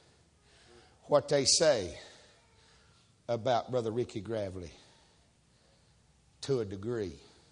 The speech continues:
because they don't talk too much. And I'm sure you've heard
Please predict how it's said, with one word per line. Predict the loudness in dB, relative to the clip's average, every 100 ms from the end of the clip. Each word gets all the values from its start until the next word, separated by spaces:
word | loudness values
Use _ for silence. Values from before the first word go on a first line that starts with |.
| _ _ _ _ _ _ _ _ _
because | -6 -6 -4
they |
don't | -6 -8 -6
talk | -4 -4 -6
too | -6 -6
much. | -8 -14 -14 -14 -14 -20 -20 -20 -20 -20 -20 -20 -20 _ _ _ _ _ _ _ -20 _ _ _ -20 _ _ _ _ _
And | -6
I'm | -6
sure | -6 -8 -6 -4
you've | -4 -4 -4
heard | -6 -6 -8